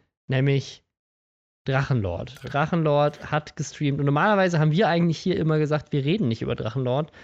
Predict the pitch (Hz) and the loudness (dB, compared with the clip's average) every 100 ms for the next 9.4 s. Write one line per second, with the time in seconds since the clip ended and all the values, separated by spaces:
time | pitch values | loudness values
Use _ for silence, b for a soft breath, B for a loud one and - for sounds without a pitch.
0 | B B 135 135 135 135 127 127 - 151 | B B 0 0 0 -2 -2 -2 -4 -2
1 | 151 143 120 131 131 - 202 135 127 123 | 0 2 0 0 -2 -4 -6 -4 -2 -2
2 | 135 - 147 135 156 143 143 139 131 123 | -4 -6 -6 -6 -8 -8 -4 -2 -2 -2
3 | 135 156 B B B _ - 139 135 139 | -2 -6 B B B _ -2 0 0 -2
4 | _ - - 190 185 180 180 151 165 170 | _ -6 -2 0 2 0 0 -2 -2 -2
5 | 175 175 160 165 165 - 160 151 165 147 | -2 -4 -2 -4 -4 -4 -2 0 0 -2
6 | - 170 - 160 139 151 160 185 180 90 | -2 -2 -2 -2 0 2 2 0 0 -6
7 | 80 - _ - 151 151 147 151 143 156 | -8 -16 _ -4 0 0 2 2 2 0
8 | - 117 110 _ _ 160 180 208 214 185 | -2 -10 -10 _ _ 0 0 2 4 4
9 | 175 185 185 - | 4 4 0 -8